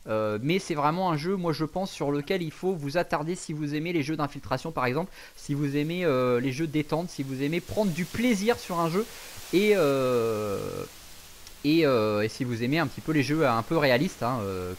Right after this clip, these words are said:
que, que, que, que, que proposent les jeux de simulation.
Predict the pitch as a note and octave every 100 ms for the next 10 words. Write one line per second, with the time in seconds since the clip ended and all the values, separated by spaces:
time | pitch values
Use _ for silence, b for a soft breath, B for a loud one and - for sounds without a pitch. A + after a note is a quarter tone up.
0 | - G2+ - G#2 G2+ - G#2 - - G#2+
1 | A#2+ - A#2+ E3 C#3 A#2+ E3+ E3+ F#3 F3
2 | E3 -